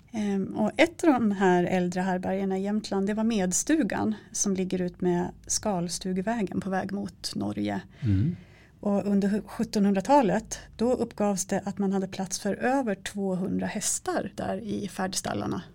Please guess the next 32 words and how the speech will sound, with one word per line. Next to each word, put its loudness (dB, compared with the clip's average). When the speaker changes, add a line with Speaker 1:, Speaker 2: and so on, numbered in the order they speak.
Speaker 2:
Wow, -2
tvåhundra 2
hästar 0
i, 0
ja, -2
det -4
var, -2
det -4
lät. -2
Speaker 1:
Ja, 0
det 2
låter 2
ju -2
smått -4
otroligt. -2
Speaker 2:
Ja. 2
Speaker 1:
Och 2
sen 10
när 4
väl 2
staden 2
Östersund 4
anlades 2
av -4
Gustav -2
den 0
tredje 0
så -2
sent 0
som 0
år -4
sjuttonhundraåttiosex, -2